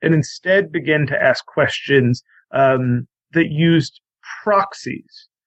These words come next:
um, for people's well-being, their welfare. Uh, so they looked instead at what people preferred, uh, or what people purchased,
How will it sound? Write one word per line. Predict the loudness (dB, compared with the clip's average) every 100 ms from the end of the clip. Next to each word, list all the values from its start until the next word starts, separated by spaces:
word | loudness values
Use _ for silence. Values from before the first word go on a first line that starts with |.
| _ _
um, | 0 2 2 0 -4 -10 -14 _ -2
for | -2
people's | 0 -2 -2 -2
well-being, | 0 0 2 0 0 -2 -6
their | -2 2
welfare. | 2 0 -2 -4 -4 -12 -20 -12 -2
Uh, | 0 0
so | -6 -4 0 2 2
they | 0 0
looked | 0 -2 -2
instead | -2 -2 -2 2 2
at | 0 0
what | -4 -4
people | -4 -2 0 -2
preferred, | -2 -4 -4 -2 0 0 -2 -10 _ _ _ _
uh, | -2 0
or | 2 2 2
what | 0 -2
people | -4 0 0 0 -4
purchased, | -2 0 2 -2 -4